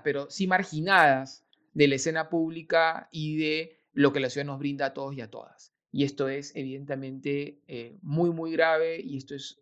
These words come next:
algo que muy pocas personas realmente visibilizan. Y esto, imagino, Leila, debe ser mucho más crítico todavía cuando acceden a lo que es salud, ¿no es cierto? O a un equipamiento de salud, o van a la comisaría, por ejemplo, ¿no?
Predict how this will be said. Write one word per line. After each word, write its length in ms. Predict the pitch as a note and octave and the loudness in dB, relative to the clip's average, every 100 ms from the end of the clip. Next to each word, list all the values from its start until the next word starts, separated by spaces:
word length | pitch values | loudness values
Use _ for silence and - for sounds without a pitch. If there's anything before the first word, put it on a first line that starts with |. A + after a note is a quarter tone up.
| - | -6
algo 340 | C3 C#3+ D#3 | 0 2 2
que 160 | D3+ C3+ | 0 -2
muy 200 | E3 F#3+ | 0 0
pocas 240 | F#3 F3+ | 0 -4
personas 480 | F#3 - D#3 D#3 E3 | -4 -6 -6 -8 -8
realmente 400 | D#3 C#3+ D3+ D#3+ | -8 -8 -6 -6
visibilizan. 800 | E3 - C3 A2+ D3+ D3 - - _ _ | -4 -8 -8 -8 -6 -6 -8 -12 _ _
Y 180 | - G3 | 8 10
esto, 160 | A3 B3+ | 10 10
imagino, 400 | G#3 D3+ F#3 F#3 | 4 4 0 -2
Leila, 560 | F#3+ F#3 F#3 G3 - _ | -4 -4 -2 -2 -4 _
debe 260 | D#3+ D#3+ E3+ | 0 2 2
ser 200 | F#3+ F#3 | 0 -2
mucho 300 | F3 E3+ F#3 | -4 -6 -2
más 340 | F3 F3+ - - | -2 -4 -8 -4
crítico 360 | E3+ F3 F#3+ | -4 0 0
todavía 560 | F#3 C#3 C#3+ D3+ D#3+ E3+ | 2 2 2 2 2 2
cuando 220 | D3 C3 | 0 -2
acceden 340 | A2+ C#3+ D3+ D#3 | -4 0 0 -2
a 60 | |
lo 120 | B2 | -4
que 60 | A#2+ | -4
es 80 | C3 | 0
salud, 400 | C3+ G#3+ D#3 - _ | 2 4 2 -2 _
¿no 80 | - | -12
es 60 | B2 | -2
cierto? 260 | D3+ E3+ | 0 2
O 40 | D3 | 2
a 20 | |
un 80 | D#3 | 0
equipamiento 400 | D#3+ C3+ D3 D#3+ | -6 -6 -4 -2
de 80 | E3+ | 0
salud, 320 | C#3 A3 A#3+ | 6 6 6
o 80 | C3 | 4
van 140 | D3+ | 6
a 60 | F3 | 8
la 120 | F#3 | 6
comisaría, 640 | E3+ C#3 A#2+ B2 A#3+ E3 A2+ | 4 2 0 -2 0 0 -2
por 140 | A#2 | -12
ejemplo, 320 | - - - | -16 -20 -16
¿no? 180 | F3+ | -16